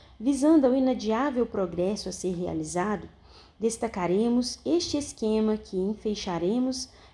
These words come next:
nestas singelas anotações de além-túmulo. Um. É o homem um composto de tríplice natureza, humana, astral e espiritual,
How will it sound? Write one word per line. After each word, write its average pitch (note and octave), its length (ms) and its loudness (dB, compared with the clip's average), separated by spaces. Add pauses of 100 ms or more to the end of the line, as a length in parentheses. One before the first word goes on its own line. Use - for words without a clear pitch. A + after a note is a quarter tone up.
nestas A#3+ 460 0
singelas A3+ 640 0
anotações B3+ 720 -2
de F3 140 -2
além-túmulo. F#3+ 680 -2 (1080)
Um. G3 200 2 (1000)
É A3+ 140 4
o A3+ 120 2
homem G#3+ 420 4
um A3+ 80 0
composto A3 680 2
de F#3 140 -10
tríplice D4 680 2
natureza, F#3 640 -4 (400)
humana, F#3+ 720 4
astral F#3+ 800 0
e A#3+ 120 -4
espiritual, B3+ 760 -2